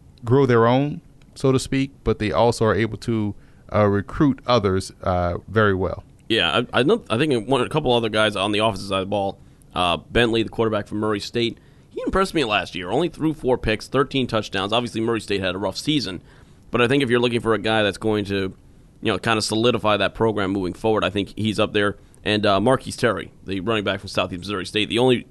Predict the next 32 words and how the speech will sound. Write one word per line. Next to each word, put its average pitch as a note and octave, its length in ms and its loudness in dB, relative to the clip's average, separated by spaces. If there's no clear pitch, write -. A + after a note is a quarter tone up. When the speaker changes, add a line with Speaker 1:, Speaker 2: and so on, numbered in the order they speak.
Speaker 2:
thousand-yard G#2+ 480 0
rusher A2+ 240 -2
in C#3 200 0
the C3 60 -2
conference E2+ 400 -8
last F2 280 -6
year. G#1 200 -14
We'll G2+ 140 -4
see G2 160 0
how G2+ 180 -2
he G#2 100 -2
follows F#2 360 0
that F2+ 180 0
up. G#2 320 0
Speaker 1:
Yeah, B2 140 4
people D#3+ 300 2
look C#3 220 2
at, B2 220 2
people D3 260 -4
look C#3 160 -2
at A#2+ 80 -2
his A#2 160 2
size G#2+ 460 2
and G2+ 260 -8
think G#2+ 220 -2
that's G2 260 0
an F#2 200 -6
issue, G#2 240 -6
but - 180 -6
you E3 60 0
know B2+ 100 2
how E2+ 360 2